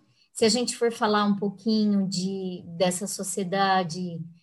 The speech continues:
capitalista, consumista, então você descarta. Você descarta coisas, você descarta pessoas.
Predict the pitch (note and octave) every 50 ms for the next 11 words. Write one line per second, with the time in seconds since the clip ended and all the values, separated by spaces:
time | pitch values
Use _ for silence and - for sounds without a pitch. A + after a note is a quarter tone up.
0 | _ _ - F3 E3+ E3 - A3 A#3+ C#4 C4+ C4+ B3+ B3 A#3+ A#3+ A3+ G#3+ A3 -
1 | - G3+ G3 - F3 E3+ E3+ - C4 C4 C4 B3+ A#3+ A3+ A3+ A3 G#3+ G#3+ G3+ -
2 | - - G3+ F3+ F#3+ F#3+ - C4+ C4+ D#4+ E4 E4+ E4 - F#4 F4+ F4+ - - -
3 | A4 G#4 G4 G4 G4+ G4+ - - G#3+ E3+ - - - - G#3+ G#3+ - - - A#3
4 | A3 A3 A#3+ A#3+ - - D4 C#4+ C#4 C4 B3+ B3 B3 A#3+ A3 A3 G#3 G3+ - G3
5 | F3+ F3+ - - G3+ F3+ F3+ F#3 G#3 G3 A3 A3 G#3+ - - - A#3+ A3+ A3+ A3
6 | A3+ A3 G#3+ G#3+ G#3+ G#3+ G#3 F#3+ - - - -